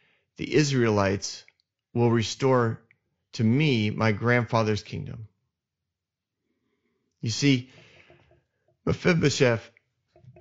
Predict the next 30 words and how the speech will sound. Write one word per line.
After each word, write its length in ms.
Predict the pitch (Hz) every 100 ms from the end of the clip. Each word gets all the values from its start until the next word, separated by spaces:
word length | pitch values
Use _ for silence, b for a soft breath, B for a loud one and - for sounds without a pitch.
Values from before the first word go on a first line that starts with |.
| -
he 180 | 151 165
stayed 600 | - - 135 123 104 -
behind 580 | - 113 117 113 104 101
because 380 | 113 110 110 101
his 260 | 117 127 117
thought 260 | 117 110
was, 460 | 107 101 101 98 - _ _ _ _ _ _ _ _ _ _ _ _ _ _
"Absalom 760 | 120 127 120 - 101 98 98 101 _ _ _ _ _ _ _ _ _ _
will 140 | 117
restore 580 | 117 113 - - 127 127
my 200 | 107 107
s-, 280 | 104 - -
my 340 | 113 120 131 110 - _ -
grandfather 560 | 117 127 120 101 92 95
Saul's 460 | - 127 117 107
kingdom." 440 | - 110 95 92 - _ _ _ _ _ _ _ _ _ _ _ _ _ _ _ _
And 100 | 110
the 60 | 110
king 280 | - 170
said 220 | 143 147 117
to 80 |
Zibiah, 540 | 110 110 123 107 98 - _
"All 460 | 120 151 170 185
that 180 | 165 156
belongs 540 | 139 131 131 123 110 -
to 80 |
him 320 | 107 113 107 98
is 140 | 95
now 120 | 98
yours. 420 | 92 92 87 107